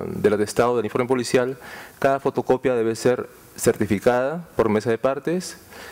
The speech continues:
tiene que ser foliada, eh, a, a manuscrito, en números y en letras, cada folio. Se tiene que hacer tres juegos para Poder Judicial, Ministerio Público y abogado de la parte denunciada. Todo eso requiere un tiempo. Fuera de eso,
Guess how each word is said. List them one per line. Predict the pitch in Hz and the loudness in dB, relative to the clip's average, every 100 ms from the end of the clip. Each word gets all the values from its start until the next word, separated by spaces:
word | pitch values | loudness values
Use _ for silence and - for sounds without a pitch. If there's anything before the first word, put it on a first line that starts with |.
| - - | -12 0
tiene | 123 | 0
que | 117 | 2
ser | 131 123 | 0 0
foliada, | - 104 120 123 131 135 - - - - | 2 2 2 0 -2 -4 -10 -20 -8 0
eh, | 202 196 190 196 - | 0 2 -2 -4 -4
a, | 98 | -2
a | 95 - | -2 -2
manuscrito, | 98 98 101 131 135 139 139 160 - - - | 0 2 2 0 0 2 2 0 -12 -20 -6
en | 113 104 | 0 2
números | 120 123 127 127 | 2 0 -2 -2
y | |
en | 104 | -2
letras, | 104 117 127 151 165 | 0 0 0 -2 -4
cada | - 110 110 | 0 2 2
folio. | 131 113 120 156 202 - - - - | 2 2 0 -2 -6 -16 -20 -18 -4
Se | - | 0
tiene | 120 127 | 2 2
que | 117 | 0
hacer | 110 123 | 0 -2
tres | 107 131 135 | 2 2 2
juegos | - 135 120 143 - - - 117 | 2 2 2 -2 -4 -14 -16 -6
para | - 95 | -2 2
Poder | 98 | 0
Judicial, | 120 135 127 139 | 0 -2 2 2
Ministerio | 131 104 123 | 2 0 0
Público | 131 139 139 139 151 160 | 2 0 0 0 -2 0
y | 110 | 0
abogado | 101 104 113 | 2 2 0
de | 110 | 0
la | |
parte | 104 107 | -2 -2
denunciada. | 107 107 120 92 - - - - - - - - - - | 0 0 0 0 -4 -12 -20 -20 -20 -16 -14 -14 -14 -6
Todo | - 135 | 2 2
eso | 147 - 160 175 - - - - - | 2 -2 -4 -4 -10 -20 -20 -20 -2
requiere | 117 104 120 | 0 2 0
un | 120 | 0
tiempo. | 123 104 92 110 - - - | 0 -2 -4 -10 -12 -18 -18
Fuera | - 139 127 | 0 2 2
de | 131 | 0
eso, | 107 - | -2 -4